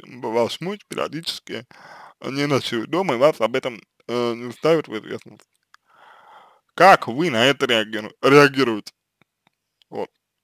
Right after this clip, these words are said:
Какой вы себя чувствуете в этой ситуации? Почему вы себя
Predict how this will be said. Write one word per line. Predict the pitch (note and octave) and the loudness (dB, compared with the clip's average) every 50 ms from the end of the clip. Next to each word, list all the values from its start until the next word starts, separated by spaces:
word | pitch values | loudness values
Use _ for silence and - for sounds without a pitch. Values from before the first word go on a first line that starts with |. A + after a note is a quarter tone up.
| _ _ - | _ _ -4
Какой | - A2 - - D#3+ F3+ | -4 -4 0 0 0 0
вы | F3 D3+ | 0 -4
себя | - - G#2+ - F#2 - | -8 -8 -6 -6 -6 -6
чувствуете | - - B2 B2+ - _ - F#2 - - - - - _ _ _ _ _ _ | -6 -8 -8 -8 -10 _ -18 -20 -20 -20 -20 -20 -20 _ _ _ _ _ _
в | - A2+ A#2 | -10 -6 -4
этой | A#2 - - F2+ G#2+ - | -4 -4 -4 -8 -10 -10
ситуации? | - - - G#2 G#2 G2+ G#2 - - _ _ _ _ _ _ _ _ _ _ _ _ _ _ _ _ _ _ _ _ _ | -14 -14 -10 -10 -10 -10 -10 -14 -20 _ _ _ _ _ _ _ _ _ _ _ _ _ _ _ _ _ _ _ _ _
Почему | - C3+ C3 - - B2 A#2+ A#2+ B2 A#2+ | -8 -6 -6 -6 -8 -6 -6 -6 -6 -6
вы | A#2+ A2+ | -8 -10
себя | - - A2+ A#2+ A#2 A2 G2+ - | -10 -10 -6 -2 -2 -2 -2 -4